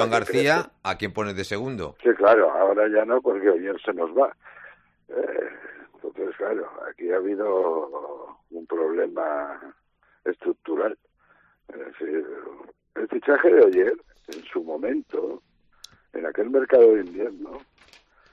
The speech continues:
Speaker 2: muchos, y yo creo que tú también, pensábamos que había que traer a un lateral en aquel momento. Y el club trajo a un portero, a un portero al que apenas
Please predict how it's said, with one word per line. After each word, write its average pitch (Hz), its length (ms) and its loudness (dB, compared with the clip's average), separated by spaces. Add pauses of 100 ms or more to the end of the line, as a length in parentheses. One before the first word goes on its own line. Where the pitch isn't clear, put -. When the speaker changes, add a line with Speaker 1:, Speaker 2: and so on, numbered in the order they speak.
(520)
Speaker 2:
muchos, - 680 2 (420)
y 82 260 -10
yo 92 140 -4
creo 101 260 -2
que 85 720 -2
tú 82 100 -8
también, 98 580 -8 (500)
pensábamos 117 680 4
que 127 120 4
había 117 240 8
que 120 80 8
traer 120 240 10
a 120 60 8
un 117 100 4
lateral 113 480 4 (840)
en 92 100 -4
aquel 98 240 0
momento. 82 540 -6 (960)
Y - 60 -2
el 117 120 2
club 165 380 8
trajo 143 320 4
a 139 40 6
un 135 80 -2
portero, 127 460 4 (920)
a - 60 -8
un 82 120 -6
portero 120 600 4
al 95 200 0
que 92 100 -4
apenas 104 380 0